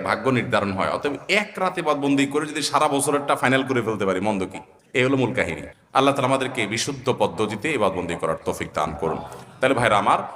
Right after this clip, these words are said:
মধ্য শাবানের রজনীতে আমরা আল্লাহ তাআলার কাছে ক্ষমার উপযুক্ত হওয়ার জন্য হিংসা, শিরক থেকে মুক্ত হওয়ার চেষ্টা করব। ক্ষমা পাওয়ার জন্য প্রচেষ্টা আমাদের থাকবে, কিন্তু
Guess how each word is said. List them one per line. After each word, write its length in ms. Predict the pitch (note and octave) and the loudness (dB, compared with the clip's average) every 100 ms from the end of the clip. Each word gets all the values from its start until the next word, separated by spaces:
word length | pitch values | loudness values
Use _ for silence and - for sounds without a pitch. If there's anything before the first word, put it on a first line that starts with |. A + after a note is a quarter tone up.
| - D3 | -8 -2
মধ্য 180 | D3 A3+ A3 | 0 2 0
শাবানের 340 | - C3+ B2+ G#2+ | 2 2 2 2
রজনীতে 400 | G2 G#2+ C#3 C#3+ - - | 0 0 -2 -4 -8 0
আমরা 120 | B2 C#3+ | 2 2
আল্লাহ 140 | A#2 | 0
তাআলার 200 | A2 G2+ | -2 -4
কাছে 140 | - D#2 - | -4 -6 -4
ক্ষমার 260 | A#2 A2 | 2 2
উপযুক্ত 300 | G2+ G2+ - B2+ | 0 -6 -4 0
হওয়ার 160 | A2 F#2+ | 0 0
জন্য 160 | G2 F2+ E2 G#2 | 0 0 -2 -2
হিংসা, 280 | G2 - F#2+ - | -2 0 0 -2
শিরক 160 | A2 - | -4 -4
থেকে 120 | A#2 F#2+ | 0 0
মুক্ত 140 | F#2 A#2 | 2 2
হওয়ার 160 | A#2 C3+ | 2 0
চেষ্টা 200 | B2+ C3+ D3+ | -2 0 0
করব। 140 | E3 A#3 - | 2 0 2
ক্ষমা 200 | D#3+ G#3+ G#3 | 2 2 2
পাওয়ার 200 | E3+ C3 | -2 -2
জন্য 120 | A#2+ A#2 | -4 -2
প্রচেষ্টা 320 | A2+ C#3 - G#2+ | -4 -4 -4 -2
আমাদের 200 | F#2 F2 - | -2 -4 -6
থাকবে, 200 | E2+ A#2+ B2+ | -2 0 2
কিন্তু 200 | B2 | 2